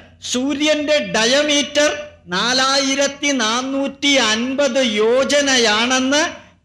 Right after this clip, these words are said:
കൃത്യമായി ഗണിച്ചതിന് ശേഷം സൂര്യന്റെ ആംഗുലർ ഡയമീറ്റർ മുപ്പത്തിരണ്ട് മിനിറ്റാണ് പ്രഭാതത്തിൽ,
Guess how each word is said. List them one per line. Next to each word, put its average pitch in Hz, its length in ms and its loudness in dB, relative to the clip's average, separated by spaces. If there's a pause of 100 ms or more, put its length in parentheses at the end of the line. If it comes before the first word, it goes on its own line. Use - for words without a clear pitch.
കൃത്യമായി 311 800 0
ഗണിച്ചതിന് 262 840 2
ശേഷം 214 680 0 (680)
സൂര്യന്റെ 262 1000 2 (260)
ആംഗുലർ 294 760 0
ഡയമീറ്റർ 262 760 2 (260)
മുപ്പത്തിരണ്ട് 262 960 0
മിനിറ്റാണ് 240 880 2
പ്രഭാതത്തിൽ, 226 880 0